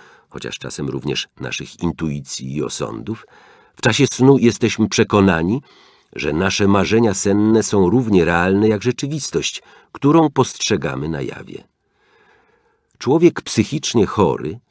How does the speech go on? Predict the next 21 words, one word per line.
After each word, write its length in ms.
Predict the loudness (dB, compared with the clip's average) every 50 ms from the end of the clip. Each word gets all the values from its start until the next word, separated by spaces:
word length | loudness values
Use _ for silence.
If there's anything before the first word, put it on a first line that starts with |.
| _ _ -10
albo 340 | -6 -6 -4 -2 0 2
marzyciel 680 | 4 4 4 4 2 0 -2 -2 -2 -2 -2 -2 -2 -4 -2
pozbawiony 600 | 0 0 0 0 -2 -2 -2 0 2 2 2 2
jest 280 | 2 2 0 -2 -8 -18 _
całkowicie 920 | -10 -6 -4 -2 -2 -4 -4 -6 -6 -6 -6 -6 -8 -8 -8 -8 -8 -8 -10 -12 _ _ _
możliwości 640 | 2 2 2 2 2 0 -2 -2 -2 -6 -6 -6 -4 -2
obiektywnego 720 | -2 0 0 0 -2 -2 -4 -6 -4 -2 -2 -2 -2 -4 -6
spojrzenia 600 | -6 -4 -4 -2 -2 -2 -2 -2 0 0 0 -2
na 120 | -2 -4
świat 340 | -6 -6 -6 -6 -8 -8 -6
zewnętrzny. 760 | -6 -6 -6 -6 -6 -8 -8 -8 -8 -10 -10 -10 -12 -14 -18 _ _ _ _ _ _ _ _ _ _ _ _ _ _ _ _ _ _ _
Ale 200 | -6 -6 -6 -6
wszyscy 380 | -6 -6 -8 -8 -8 -8 -8
jesteśmy 500 | -8 -6 -6 -6 -8 -8 -4 -4 -4 -4
w 80 | -4 -2
mniejszym 680 | 0 0 2 4 4 2 2 0 -2 -2 -2 0 0
lub 200 | -2 -4 -6 -6
większym 460 | -4 -2 -2 -2 -2 -2 -4 -4 -4
stopniu 400 | -6 -6 -4 -6 -4 -2 -2 -4
chorzy 380 | -4 -2 -2 -2 -2 -2 -4 -6
psychicznie 680 | -10 -12 -12 -12 -12 -12 -10 -10 -8 -6 -4 -4 -6